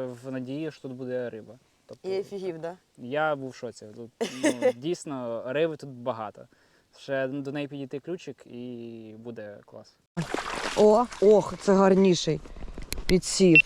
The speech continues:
Speaker 2: підсів, але це гарніший.
Speaker 1: Ну, Катя, сьогодні я не знаю, це капець.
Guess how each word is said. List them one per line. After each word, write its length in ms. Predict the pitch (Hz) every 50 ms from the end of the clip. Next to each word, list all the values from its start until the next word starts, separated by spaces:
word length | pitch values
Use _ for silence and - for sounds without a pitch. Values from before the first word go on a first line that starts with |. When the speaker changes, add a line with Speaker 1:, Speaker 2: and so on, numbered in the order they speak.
| - -
Speaker 2:
підсів, 380 | - 170 - - - 220 262 -
але 200 | - 190 185 180
це 140 | - - 190
гарніший. 580 | 190 190 180 175 170 160 151 143 - 151 147 147 - - - - - - - - - - - - - - - - - 139
Speaker 1:
Ну, 240 | 139 165 214 254 220 -
Катя, 300 | 240 226 202 185 170 165
сьогодні 400 | - 185 175 180 202 208 190 196
я 100 | 196 190
не 140 | 190 190 180
знаю, 360 | 170 180 165 151 135 131 131 - -
це 80 | 165
капець. 420 | - 185 165 - - - 131 120